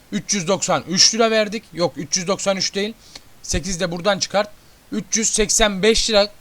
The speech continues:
kasalık, yani kasa açtık üç yüz seksen beş liralık. Bakalım ne kadar hesabımız var. Buradan hesaplayalım. Şunlar dediğim gibi on beş, on altı lira. On altıdan kaç tane? Dört tane on altı liralık var.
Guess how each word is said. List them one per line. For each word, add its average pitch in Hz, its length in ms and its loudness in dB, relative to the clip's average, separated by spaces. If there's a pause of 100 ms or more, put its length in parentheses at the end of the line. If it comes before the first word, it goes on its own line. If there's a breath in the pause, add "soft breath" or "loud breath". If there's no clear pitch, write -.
(100)
kasalık, 196 440 0 (260)
yani 151 180 -2
kasa 170 280 2
açtık - 300 -4
üç 139 160 -10
yüz 147 80 -6
seksen 143 460 -4
beş 190 280 0
liralık. 180 240 0 (800 soft breath)
Bakalım 208 460 2 (360)
ne 214 100 0
kadar 196 420 0 (400)
hesabımız 160 760 0
var. 180 200 4 (360)
Buradan 165 440 -2
hesaplayalım. 147 600 -4 (460 loud breath)
Şunlar 226 500 0 (200)
dediğim 190 340 0
gibi 170 220 -4
on 202 360 2
beş, 196 260 0
on 190 160 4
altı 135 320 0
lira. 131 320 -2
On 214 160 2
altıdan 156 540 0 (380)
kaç 214 260 2
tane? 165 340 -2 (200)
Dört 208 280 6
tane 151 240 0
on 180 240 2
altı 151 300 2
liralık 131 360 -4
var. 90 120 -8